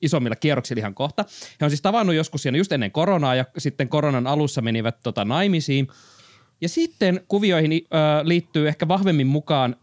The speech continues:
tämän, ö, puolison tämmönen egyptiläinen ystävä, joka on pienyrittäjä, tuo jotain halallihaa vähän maahan Egyptistä ja muuta. Ja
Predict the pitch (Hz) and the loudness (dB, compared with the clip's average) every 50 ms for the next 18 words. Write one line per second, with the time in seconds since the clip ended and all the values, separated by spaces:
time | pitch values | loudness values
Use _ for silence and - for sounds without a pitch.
0 | _ - - 131 131 135 127 143 - - 147 135 135 131 - - 190 208 196 160 | _ -6 -4 -2 0 0 0 -2 -2 -2 0 0 0 0 0 2 2 2 2 2
1 | 151 135 147 131 123 120 113 - _ _ _ _ _ - 139 139 147 156 - - | 0 0 0 0 0 0 -2 -4 _ _ _ _ _ -2 0 0 0 0 0 0
2 | 240 214 262 208 - - - 147 123 117 113 110 104 101 - 117 120 123 - - | 0 0 0 0 -2 -2 -4 -2 -2 0 0 -2 -2 -4 -2 -2 -4 -4 -4 -4
3 | 165 170 185 151 131 - 220 269 - - 190 175 175 170 160 156 151 160 151 - | -4 -2 -2 -2 0 0 -2 -2 0 0 2 2 4 2 2 2 0 -2 -4 -4
4 | - 151 147 147 143 147 - 143 139 139 131 123 - 139 135 139 135 113 135 131 | -2 -2 0 0 -2 -2 -2 -2 0 0 0 0 0 0 0 0 0 0 0 0
5 | 131 131 123 120 120 120 117 127 120 117 117 117 123 123 117 110 117 117 113 107 | 2 0 0 0 -2 0 0 0 0 0 0 -2 0 0 0 0 0 0 0 0
6 | 120 117 - - 180 165 - 143 135 - - - 120 127 - - 117 107 104 95 | -2 -2 -2 -2 -2 0 -2 -2 -4 -6 -6 -6 -6 -6 -4 -4 -4 -4 -2 -2
7 | 117 135 143 156 - 196 - - - - - _ _ _ _ _ _ _ _ _ | -4 -4 -4 -2 -2 -2 -4 -4 -10 -20 -20 _ _ _ _ _ _ _ _ _
8 | _ - 151 160 165 165 | _ -2 0 2 2 2